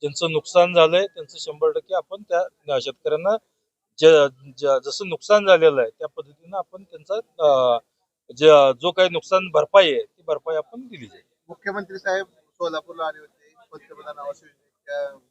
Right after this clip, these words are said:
Speaker 2: घराचं त्यांनी चाव्या लोकांना दिल्या. त्याच वेळी पंढरपूरच्या बी पंतप्रधान आवास योजनेचं उद्घाटन झालं होतं.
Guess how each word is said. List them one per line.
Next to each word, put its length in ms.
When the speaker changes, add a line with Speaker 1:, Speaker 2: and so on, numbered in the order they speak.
Speaker 2:
घराचं 320
त्यांनी 380
चाव्या 240
लोकांना 340
दिल्या. 340
त्याच 240
वेळी 180
पंढरपूरच्या 640
बी 140
पंतप्रधान 520
आवास 220
योजनेचं 300
उद्घाटन 320
झालं 260
होतं. 260